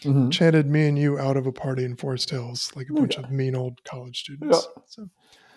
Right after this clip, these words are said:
Speaker 2: um, yeah, that's great. No, no, that's a good
Speaker 1: Which,
Speaker 2: one. And I
Speaker 1: yeah.
Speaker 2: do like Cormac McCarthy very
Speaker 1: Yeah.
Speaker 2: much, but I absolutely agree with you that it,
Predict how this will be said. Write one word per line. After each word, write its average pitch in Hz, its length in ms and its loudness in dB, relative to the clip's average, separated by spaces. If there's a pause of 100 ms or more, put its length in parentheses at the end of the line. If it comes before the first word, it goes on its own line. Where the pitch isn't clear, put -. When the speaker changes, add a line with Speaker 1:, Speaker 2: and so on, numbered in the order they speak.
(320)
Speaker 2:
um, 151 380 0
yeah, 240 160 6
that's 208 200 2
great. 220 260 6
No, 170 80 4
no, 170 160 0
that's 165 120 0
a - 40 -12
good 190 80 6
Speaker 1:
Which, 135 160 2
Speaker 2:
one. 139 100 -8
And 151 140 -12
I 165 80 4
Speaker 1:
yeah. 156 80 4
Speaker 2:
do 180 100 6
like 143 160 4
Cormac 135 320 -4
McCarthy 131 360 -4
very 131 180 0
Speaker 1:
Yeah. 131 60 4
Speaker 2:
much, 131 180 -6
but 143 120 0
I 135 140 0
absolutely 143 480 2
agree 131 240 -4
with 127 80 -4
you 123 60 -6
that 127 180 -6
it, 135 120 -6